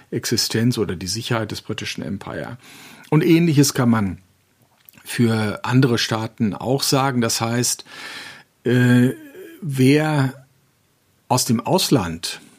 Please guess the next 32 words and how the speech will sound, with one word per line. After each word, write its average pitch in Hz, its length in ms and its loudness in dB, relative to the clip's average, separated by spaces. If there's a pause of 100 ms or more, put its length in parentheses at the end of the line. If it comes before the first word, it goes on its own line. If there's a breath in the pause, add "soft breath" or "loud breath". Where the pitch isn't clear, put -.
(240 loud breath)
im 117 120 0
Januar, 120 500 2
Februar, 117 600 0
März 117 380 0
neunzehnhundertdreiunddreißig 104 920 -4
auf 104 120 -2
Deutschland 120 460 -2
schaut, 104 540 -4 (880 loud breath)
ähm, 117 720 4
ja, 117 240 0
der 123 140 2
nimmt 139 220 4
da 131 100 2
einen 120 480 6
weiteren 127 460 4
Regierungswechsel 117 960 0
wahr. 107 400 0 (400)
Aber 117 280 0
was 131 180 0
daraus 107 400 0
wird, 127 440 2 (180)
kann 127 380 2
er 123 400 -2
oder 117 200 0
sie 113 200 0
erstmal 117 320 -2
gar 107 160 0
nicht 104 180 -4
abschätzen 160 640 -2
und 139 380 0
ist - 360 -2
auch - 300 -4